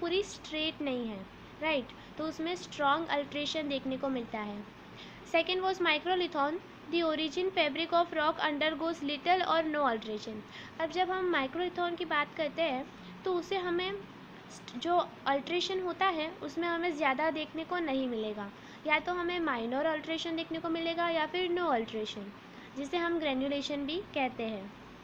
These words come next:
देखिए, इसमें uniform layer नहीं होगी एक दूसरे के रिलेटेड, right। उसमें क्या था, जो one layer है उसकी ही जैसी दूसरी layer होती है, ठीक है।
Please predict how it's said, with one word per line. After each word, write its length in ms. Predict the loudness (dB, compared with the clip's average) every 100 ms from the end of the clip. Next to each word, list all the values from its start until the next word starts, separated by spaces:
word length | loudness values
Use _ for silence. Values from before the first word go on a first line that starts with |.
| -18 -18 -18 -18 -18 -10 0
देखिए, 320 | 2 2 0
इसमें 360 | 0 0 0
uniform 580 | 2 2 2 2 2 2
layer 300 | 2 4 4
नहीं 200 | 4 0
होगी 260 | 0 -2 -2
एक 220 | -4 -4
दूसरे 260 | -6 -4 0
के 140 | 2
रिलेटेड, 540 | 2 0 -2 -4 -4
right। 220 | -2 -2 -2 -10 -16 -16 -16 -10 -6
उसमें 300 | -2 0 4
क्या 200 | 6 6
था, 240 | 4 2 0 -12 0
जो 140 | 2
one 240 | 4 4 6
layer 360 | 6 8 8
है 160 | 8 4
उसकी 380 | 2 -4 2 4
ही 100 | 4
जैसी 240 | 2 2
दूसरी 360 | 0 0 0 0
layer 260 | 4 4
होती 240 | 2 0 -6
है, 200 | -6 -8 -16 -18 -18 -16 -2
ठीक 200 | 0 2
है। 240 | -2 -6